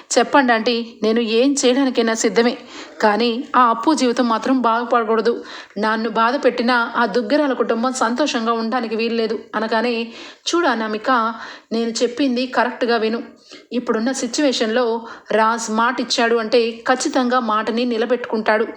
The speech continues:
కళ్యాణ్కి కూడా అప్పు మీద పీకల్లోతు ప్రేమ ఉంది. అది కూడా ఒకప్పుడు అప్పుని, అప్పు కూడా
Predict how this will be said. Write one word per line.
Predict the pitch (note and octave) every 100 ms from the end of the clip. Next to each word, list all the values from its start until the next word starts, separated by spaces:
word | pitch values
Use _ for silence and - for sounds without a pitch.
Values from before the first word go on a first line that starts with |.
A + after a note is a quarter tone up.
| - - - -
కళ్యాణ్కి | A3 A3+ C4+ B3
కూడా | A#3+ A3+ B3 A#3 D4
అప్పు | G#3 - D4+
మీద | C#4 A#3+ B3+ B3+ A#3+ - - - -
పీకల్లోతు | F4 F4 C4+ A#3 A3 B3+
ప్రేమ | B3 A#3 A#3+ A#3
ఉంది. | A3+ A3+ - - _ _ -
అది | - A3+
కూడా | C#4 C#4 C#4+
ఒకప్పుడు | B3+ A#3 A#3 B3
అప్పుని, | B3+ A3 C4 B3 B3+ A#3+ A#3
అప్పు | G3 - C4
కూడా | B3+ C4 B3+